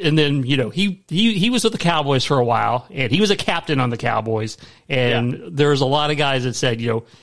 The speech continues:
Speaker 1: he was, he was like a heart and soul guy when he was a player.
Speaker 2: Yes.
Speaker 1: And boy, you see that as a head coach, and, and you, s-, and the biggest thing I see is these guys wanna run through a wall for him.
Speaker 2: That, he is the ultimate.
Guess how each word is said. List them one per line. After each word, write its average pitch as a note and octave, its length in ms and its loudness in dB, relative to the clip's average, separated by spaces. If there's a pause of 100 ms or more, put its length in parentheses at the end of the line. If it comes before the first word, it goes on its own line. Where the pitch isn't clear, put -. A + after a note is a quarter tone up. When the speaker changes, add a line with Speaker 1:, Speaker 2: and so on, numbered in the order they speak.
Speaker 1:
he D#3 200 0
was, D3 320 0
he D#3+ 240 -2
was E3+ 160 2
like D3 140 -2
a B2 60 -4
heart D3 220 0
and B2 100 -6
soul A#2+ 300 2
guy A2+ 380 -12 (240)
when C#3 100 -4
he B2 80 0
was B2 120 -2
a A#2+ 40 -10
player. A2+ 280 -4
Speaker 2:
Yes. B2+ 360 -6 (220)
Speaker 1:
And A#2 480 -2
boy, C#3 140 2
you B2+ 180 0
see F3 280 0
that D3+ 220 2
as B2+ 120 -2
a B2+ 60 0
head B2 260 -2
coach, C3 300 0
and, A2+ 180 -2 (460)
and D3 120 2
you, A#3+ 100 6
s-, - 180 0 (200)
and D3 220 2
the C#3 60 4
biggest C#4 260 2
thing B3 140 2
I G#3 80 2
see D3 600 0 (460)
is B2 100 -4
these G#3+ 160 4
guys F#3+ 220 0
wanna C#3+ 140 4
run C#3 180 2
through C3 140 0
a A#2+ 40 4
wall A#2 220 2
for A2+ 180 -8
him. G2 220 -14 (400)
Speaker 2:
That, D3 580 -6
he G3+ 220 -2
is A3 120 -2
the G3+ 200 -6
ultimate. B3 640 2